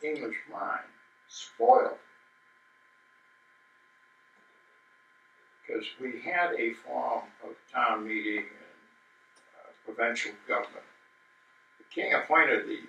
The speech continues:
uh, the top guy under various titles. You know, whether it was governor, the governor was not an unusual one, but it wasn't the only one. Uh, everything that grew, or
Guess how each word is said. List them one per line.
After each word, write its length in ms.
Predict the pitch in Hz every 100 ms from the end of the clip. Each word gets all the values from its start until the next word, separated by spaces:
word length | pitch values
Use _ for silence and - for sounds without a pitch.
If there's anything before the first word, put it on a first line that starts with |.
| - -
uh, 160 | - - _ _ _ _ _ _ _ _ _ _ _ _ _ _ _ - _ _ _
the 80 | -
top 360 | - 135 - 131
guy 340 | 127 - - - - - - - - _ _ _ _ -
under 200 | - -
various 500 | - - - - - -
titles. 540 | - - - - - - - _
You 80 | -
know, 120 | -
whether 160 | 101 98
it 60 |
was 140 | 92 -
governor, 580 | 107 104 - 101 - - -
the 160 | - -
governor 320 | - - 110 107
was 140 | -
not 260 | - - -
an 140 | -
unusual 500 | - - 123 113 -
one, 120 | - - -
but 80 | -
it 60 | -
wasn't 280 | - - _
the 60 | -
only 160 | -
one. 100 | - _ _ _ _ _ _ _ _ _ _ _ _
Uh, 240 | - - - _ _ _ _ _ _ _ _ _ _ _ _ _ _ _ _ _ - _ -
everything 320 | 466 185 190 156
that 200 | - -
grew, 220 | 135 147
or 460 | 147 151 - -